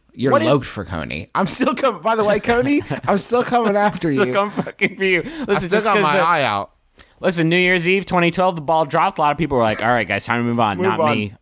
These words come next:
Speaker 1: Nope.
Speaker 3: I was seething. Three, two, one.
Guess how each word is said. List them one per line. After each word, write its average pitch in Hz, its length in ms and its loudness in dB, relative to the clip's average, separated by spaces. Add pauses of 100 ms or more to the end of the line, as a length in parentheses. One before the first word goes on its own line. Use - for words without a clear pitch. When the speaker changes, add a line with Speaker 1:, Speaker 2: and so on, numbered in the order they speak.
(120)
Speaker 1:
Nope. 127 280 -2
Speaker 3:
I 120 60 0
was 127 160 0
seething. 107 460 -2
Three, 277 520 0
two, 285 360 0
one. 269 420 0